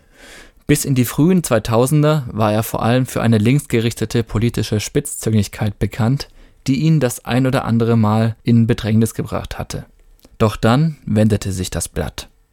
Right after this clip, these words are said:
Mitte der zweitausendzehner Jahre fiel Morrissey erstmalig mit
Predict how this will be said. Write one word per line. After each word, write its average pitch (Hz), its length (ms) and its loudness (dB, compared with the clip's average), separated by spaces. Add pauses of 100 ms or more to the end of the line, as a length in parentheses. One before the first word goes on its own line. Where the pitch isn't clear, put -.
(360)
Mitte 143 240 2
der 151 140 2
zweitausendzehner 120 1000 0
Jahre 135 460 2
fiel 117 240 0
Morrissey 113 480 2
erstmalig 107 640 0
mit 104 160 0